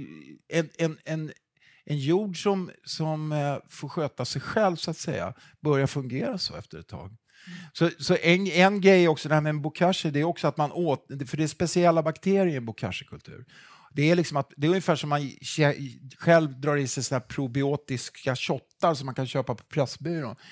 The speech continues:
Speaker 1: Det är samma grej som man gör med jorden då. Man ger en probiotika. Och då kan man säga att biokolen är liksom prebiotikan, eller alltså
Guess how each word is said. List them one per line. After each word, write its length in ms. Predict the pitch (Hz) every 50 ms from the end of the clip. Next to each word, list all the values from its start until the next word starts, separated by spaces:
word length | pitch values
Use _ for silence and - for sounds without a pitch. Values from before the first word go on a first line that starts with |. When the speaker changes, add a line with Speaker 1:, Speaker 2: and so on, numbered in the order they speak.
| - _
Speaker 1:
Det 60 | -
är 20 |
samma 220 | 131 165 147 147 147
grej 340 | 135 156 165 156 143 113 - - - _ _ _ _ _ _
som 160 | - 117 120
man 100 | 135 131 127
gör 100 | 120 117
med 140 | 117 120
jorden 360 | 123 143 160 156 151 147 123 104
då. 100 | 98 104
Man 160 | 113 127 127
ger 240 | 131 139 143 143 139
en 140 | 135 127
probiotika. 920 | - - - 139 123 127 135 143 156 165 156 _ - 123 - - - 92 - - - - -
Och 80 | - 123
då 80 | 135
kan 120 | 127 160 156
man 100 | 160 143
säga 180 | - 170 147
att 100 | 127 113
biokolen 760 | 120 143 151 135 120 117 110 - - 156 165 160 156 151 135
är 200 | 123 123 123 117
liksom 420 | 117 113 - - - 113 110 107 107 _ _ _ _ _ -
prebiotikan, 1040 | - - - 139 156 156 147 135 135 117 101 87 - - - 92 - - 92 90 98
eller 220 | 101 110 117 120 117
alltså 440 | 110 104 - - 120 113 113 117